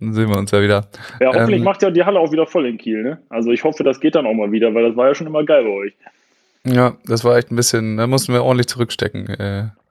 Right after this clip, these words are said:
Speaker 1: letztes Jahr. Das war ein bisschen schade, also hoffen wir, dass die Leute wieder rein können. Aber du kennst das ja ganz, ist ja, ist ja ein Wohnzimmer. Ihr wart ja auch, wie lange in Kiel damals?
Speaker 2: Ich glaub, fünf Jahre.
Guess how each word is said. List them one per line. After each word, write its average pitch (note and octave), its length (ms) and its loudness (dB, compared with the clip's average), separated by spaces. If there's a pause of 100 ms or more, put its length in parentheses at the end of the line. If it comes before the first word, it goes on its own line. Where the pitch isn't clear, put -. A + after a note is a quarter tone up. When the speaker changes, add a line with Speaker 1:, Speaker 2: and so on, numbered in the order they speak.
(160)
Speaker 1:
letztes G2+ 420 -6
Jahr. G2+ 160 -2
Das G#2+ 140 -4
war G#2+ 80 -4
ein G#2 60 -4
bisschen G#2 200 -8
schade, C#3 240 2
also A#2 220 2
hoffen G#2 180 0
wir, F#2+ 60 0
dass G2 160 2
die A2 80 -2
Leute G#2 200 2
wieder G2+ 180 0
rein G#2 140 0
können. A2 240 -6 (600)
Aber G#2+ 100 2
du G#2+ 80 2
kennst A2 200 0
das G2 120 0
ja F#2 140 4
ganz, F#2 200 0
ist - 120 -8
ja, F#2+ 160 2
ist G#2 160 -4
ja G2 60 -2
ein G2 60 -6
Wohnzimmer. G2+ 360 -4
Ihr F#2+ 160 -4
wart G#2 180 0
ja G2+ 80 4
auch, - 300 -2
wie A2+ 100 -2
lange D#3 240 2
in D3 140 -4
Kiel D#3+ 240 -2
damals? D#3 440 -4 (1400)
Speaker 2:
Ich - 160 -10
glaub, - 220 -6
fünf E3+ 160 -6
Jahre. D#3 380 2